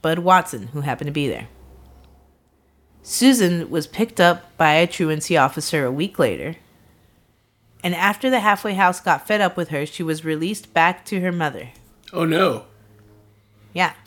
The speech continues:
Speaker 1: she was just sent right back. <clears throat> Teresa promised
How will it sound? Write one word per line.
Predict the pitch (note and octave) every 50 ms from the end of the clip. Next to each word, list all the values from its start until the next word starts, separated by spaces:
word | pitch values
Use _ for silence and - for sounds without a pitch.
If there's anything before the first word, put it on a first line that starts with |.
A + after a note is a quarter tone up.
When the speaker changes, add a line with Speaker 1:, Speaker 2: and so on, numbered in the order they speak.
| _ -
Speaker 1:
she | -
was | D#3 D#3
just | D#3+ D#3 -
sent | - D#3+ -
right | B2 D3 D#3+ F3+ F3+
back. | - C3 G#2+ B2 - - -
<clears throat> | - - - G#3 F#3+ F#3+ C#3+ - - - - - _ - - _ _ _ _ _ _ _ _ _ _ _ _ _ _ _ _ _ _
Teresa | - - D#3 D3+ E3 F3 - - G#3
promised | F#3+ - - F3+ F3 E3+ D3+ B2 B2 - - - - -